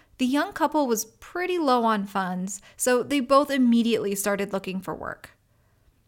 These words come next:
It just so happened that the same company hired them both, and they started working jobs at Fidelity Investments, with Susan working phones and Josh in I T.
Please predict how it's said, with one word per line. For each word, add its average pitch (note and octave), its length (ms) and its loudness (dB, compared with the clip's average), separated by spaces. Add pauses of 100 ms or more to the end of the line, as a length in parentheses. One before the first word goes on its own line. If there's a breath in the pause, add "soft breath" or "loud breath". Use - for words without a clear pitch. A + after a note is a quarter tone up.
(200)
It C#4+ 120 -2
just F4 240 -2
so G#4+ 140 2
happened A3 580 0
that G#3 300 0
the A3+ 60 -4
same C#4 400 -2
company A3+ 400 2
hired G#3 340 -2
them G3 160 -4
both, D3+ 440 -6
and A3 140 2
they B3+ 80 4
started D#4+ 400 2
working C4 340 0
jobs G#3 340 0
at - 200 -8
Fidelity C4 480 -2
Investments, G3 680 -4 (240 soft breath)
with A#3 180 -2
Susan D4+ 360 0
working D4 320 0
phones G3+ 440 -4
and G#3 340 -4
Josh G#3 380 -2
in G3+ 160 -6
I F#3 200 -6
T. - 500 -14